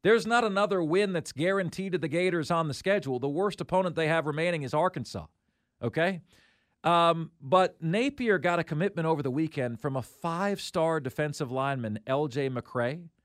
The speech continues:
who partners with D-, D J Lagway, the five-star quarterback, okay? Now, remember, Urban Meyer had his one-two punch in recruiting. It was Tim Tebow and Percy Harvin.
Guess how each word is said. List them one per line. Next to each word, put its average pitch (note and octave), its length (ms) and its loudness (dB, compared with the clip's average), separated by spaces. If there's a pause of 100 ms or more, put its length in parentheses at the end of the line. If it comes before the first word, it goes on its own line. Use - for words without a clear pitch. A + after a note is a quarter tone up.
(640)
who E3 200 4
partners D#3+ 880 0
with D3 460 2 (240)
D-, D#3+ 220 -2
D D#3+ 280 -6
J E3 240 2
Lagway, B2+ 800 -4 (440)
the C3 60 -2
five-star D#3 540 2
quarterback, B2 680 -4 (400)
okay? D#3 400 -2 (380)
Now, F3 140 4
remember, G3 600 2
Urban A3+ 320 4
Meyer F#3+ 520 2
had E3 200 2
his D3 160 -2
one-two E3 480 -2
punch E3 320 -4
in C3+ 80 -6
recruiting. C#3 480 0 (440)
It F3 120 2
was D#3 160 -2
Tim G3 220 -2
Tebow F3 420 2
and C#3+ 100 -4
Percy E3+ 340 -4
Harvin. D#3+ 340 0